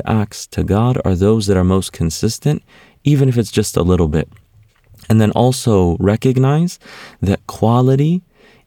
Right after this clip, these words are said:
is greater than quantity. That one of the scholars, he said, Ibn al-Qayyim, he said, "When you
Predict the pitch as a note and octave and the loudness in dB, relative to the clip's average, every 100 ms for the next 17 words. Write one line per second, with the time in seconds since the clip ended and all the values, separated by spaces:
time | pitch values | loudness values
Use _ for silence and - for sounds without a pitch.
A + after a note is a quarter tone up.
0 | _ G#2 G2 F2 F2+ G2 A2+ B2 B2 G2 | _ 0 0 0 0 2 2 2 0 0
1 | G2+ B2 D#3+ _ - G3+ G3 - - - | 0 0 -2 _ -4 0 0 -2 -6 -6
2 | - - _ _ _ _ - - _ E2+ | -8 -10 _ _ _ _ -20 -20 _ -2
3 | E2+ G#2 G#2+ F#2 F#2 - G#2 G#2 F2+ F#2+ | 0 2 2 2 -2 -2 -2 0 -2 -2
4 | F2 G2 G2+ G#2+ - F2 F#2 E2+ - A2 | -4 -2 -2 -2 -2 0 0 0 0 0
5 | G#2+ F#2+ - F#2+ G2 F#2 F#2 F#2+ F#2 | 0 -2 -2 0 2 2 2 2 0